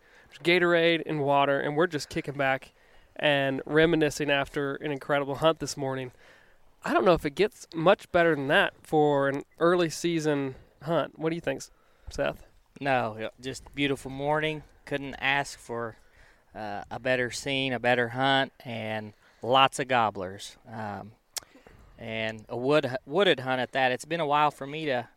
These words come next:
Speaker 2: to actually get to, uh, hunt 'em in the woods, and that's just what we got to do this morning. So, uh, been killing 'em in the food plots for the past couple years, and that's always different in the woods. So, got the heart pumping.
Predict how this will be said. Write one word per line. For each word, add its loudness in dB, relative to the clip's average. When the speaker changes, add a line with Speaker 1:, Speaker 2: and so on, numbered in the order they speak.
Speaker 2:
to -6
actually -4
get -6
to, -6
uh, -6
hunt 0
'em -2
in -2
the -4
woods, -2
and -10
that's -2
just -6
what -4
we -8
got -2
to -20
do -4
this -10
morning. -6
So, -6
uh, -8
been -4
killing 0
'em -6
in -4
the -6
food -2
plots 0
for -10
the -16
past -4
couple -8
years, -8
and -12
that's -6
always -2
different -6
in -10
the -10
woods. -6
So, -6
got 8
the 6
heart 6
pumping. 0